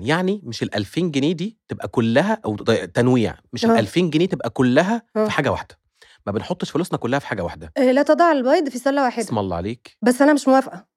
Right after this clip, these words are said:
Speaker 1: مش مهم، بس هي ده الصح.
Speaker 2: افرض بيضة فقست.
Speaker 1: ما، يعني معلش.
Speaker 2: استنى، ثانية واحدة بس.
Speaker 1: عارفة ليه بقى؟ ما هو افرضي بقى، ما،
Speaker 2: ه-، هشرح
Speaker 1: أيوة، هي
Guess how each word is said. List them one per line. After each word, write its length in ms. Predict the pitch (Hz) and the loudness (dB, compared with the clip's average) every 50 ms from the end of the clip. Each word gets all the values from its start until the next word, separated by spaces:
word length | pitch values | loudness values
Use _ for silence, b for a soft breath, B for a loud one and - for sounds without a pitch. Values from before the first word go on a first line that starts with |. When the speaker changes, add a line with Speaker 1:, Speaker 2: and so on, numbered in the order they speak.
| _ _ _ | _ _ _
Speaker 1:
مش 200 | 123 120 - - | -12 -12 -6 -4
مهم، 340 | 151 175 220 233 170 98 82 90 | 0 0 2 0 0 -2 -2 -2
بس 180 | 113 113 - | -2 0 4
هي 100 | 143 175 | 4 4
ده 80 | - - | 6 4
الصح. 320 | - - - 107 - - | 2 4 0 2 4 4
Speaker 2:
افرض 220 | 302 320 - 403 262 | 4 6 6 4 6
بيضة 220 | 233 294 330 339 | 6 6 6 6
فقست. 400 | - 294 220 214 - 208 - - _ _ _ _ _ _ _ _ - | 6 4 2 2 -2 -6 -14 -16 _ _ _ _ _ _ _ _ -2
Speaker 1:
ما، 200 | 143 156 151 156 | 0 0 2 0
يعني 260 | 156 165 160 165 175 | 0 2 2 2 2
معلش. 400 | 185 196 220 247 220 - - - | 2 2 2 0 -2 -4 -6 -6
Speaker 2:
استنى، 220 | 320 311 - 427 440 494 554 - | -6 0 2 4 4 6 4 4
ثانية 220 | - 539 554 523 349 | 4 4 6 6 4
واحدة 180 | 294 254 226 | 4 2 -2
بس. 120 | 214 - - - | -6 -6 -4 -2
Speaker 1:
عارفة 280 | 131 202 233 - 208 | -2 -2 2 2 4
ليه 120 | 175 190 202 | 4 6 4
بقى؟ 120 | 226 170 | 4 2
ما 60 | 160 156 | 4 2
هو 60 | 156 | 0
افرضي 420 | - 123 143 - - 196 196 214 | 0 -2 -4 -4 -2 0 2 4
بقى، 160 | 202 175 165 | 4 4 4
ما، 60 | 170 147 | 4 2
Speaker 2:
ه-، 20 | |
هشرح 160 | 170 196 226 | 4 4 6
Speaker 1:
أيوة، 180 | - 294 302 | 6 6 4
هي 40 | 302 | 4